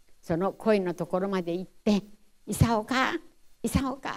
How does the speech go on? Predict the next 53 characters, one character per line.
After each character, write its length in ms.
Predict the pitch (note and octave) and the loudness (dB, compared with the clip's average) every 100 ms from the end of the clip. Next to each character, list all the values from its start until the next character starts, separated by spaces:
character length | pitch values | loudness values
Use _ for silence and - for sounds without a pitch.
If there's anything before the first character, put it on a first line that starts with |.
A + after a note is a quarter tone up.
| C#4+ | -2
っ 20 | |
て 120 | C4 | -2
確 280 | - F3+ F#3+ | -4 -6 -4
認 180 | F#3 F3+ | -4 -4
す 160 | F3+ F3+ | -4 -6
る 120 | F3 | -2
と、 220 | A3 G3+ - - | 0 -2 -6 -20
「は 260 | - - | -10 -2
い」 100 | B3+ - | -2 -2
と 120 | D#3+ | -6
返 220 | D#3 F3+ | -4 -4
事 100 | F#3+ | -6
し 40 | - | -4
て 120 | G#3+ | -4
く 120 | E3 | -2
れ 100 | D#3 | 0
た 120 | G#3 | -2
そ 200 | G3+ F3+ | -2 -4
う 40 | D3+ | -2
で 140 | F3 | -4
す。 120 | - - - - - - _ _ - _ - | -6 -18 -20 -20 -20 -20 _ _ -20 _ -4
「迎 260 | G3 - C#4+ | 0 4 4
え 40 | |
に 100 | C#4 | 4
来 120 | D4 | 2
た 140 | D4+ C#4 | 2 2
ぞ」 300 | B3+ C#3 B3 | 0 2 0
っ 20 | |
て 160 | - E3+ | 2 -2
言 120 | D#3+ | -2
っ 20 | |
た 200 | D3+ C#3+ | -4 -6
ら、 240 | B2+ E3+ G3 - _ - _ | -4 -4 -4 -10 _ -20 _
ま 100 | E3+ | 0
た 100 | A3 | 4
西 220 | C4+ B3 C4 | 2 2 0
本 240 | B3+ A#3+ | 0 -2
君 180 | G3 F3+ | -4 -2
助 320 | D3+ - F#3+ | -2 -2 -2
け 40 | |
る 120 | D3 C#3 | -2 -4
ん 40 | |
で 100 | C#3+ | -8
す。 160 | - - - - - F#3 | -10 -18 -20 -20 -10 0
「西 260 | F3+ B3+ | 2 2
本 260 | B3+ B3 B3 | 2 2 0
君 180 | B3 A#3+ | -2 2
が 180 | B3+ B3 | 4 4
お 140 | C4+ | 2
る 160 | C4+ C4+ | 2 2
ん 140 | C4 | 2
じ 120 | A#3 | 0
ゃ、 220 | F3+ G#3 | 0 -2